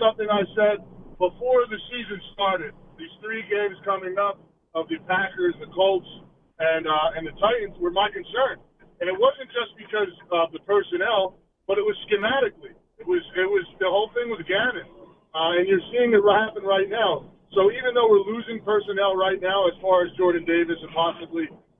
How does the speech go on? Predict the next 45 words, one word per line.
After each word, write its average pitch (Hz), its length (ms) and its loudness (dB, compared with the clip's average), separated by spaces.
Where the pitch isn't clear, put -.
you - 20 -6
know, 160 220 -2
Fletcher 175 340 -2
Cox 170 320 -2
for 175 160 -4
some 160 140 -8
reps, 180 320 -2
and 165 160 0
Hargrave, 180 560 4
you 190 80 -6
know, 170 320 0
he 208 240 -12
gets 247 240 -4
in 240 240 -2
on 208 80 -4
the, 208 80 -4
on 196 160 0
the 180 80 -2
rush, 190 320 0
but 247 80 0
on 180 160 2
the 170 80 0
run 214 240 2
defense, 185 460 -2
I - 20 -6
mean, 170 160 -2
he, 175 160 0
he 196 100 -6
has 226 240 0
his 170 160 -20
moments 196 320 -4
of 160 80 -4
weakness - 300 -6
too. 392 300 0
So, 180 240 0
I 180 160 -4
mean, 190 160 -8
you're 233 80 -10
gonna 247 240 0
see 233 160 -8
A 220 80 2
J 214 240 0
Dillon, 208 400 0
Aaron 202 320 0
Jones, 196 460 0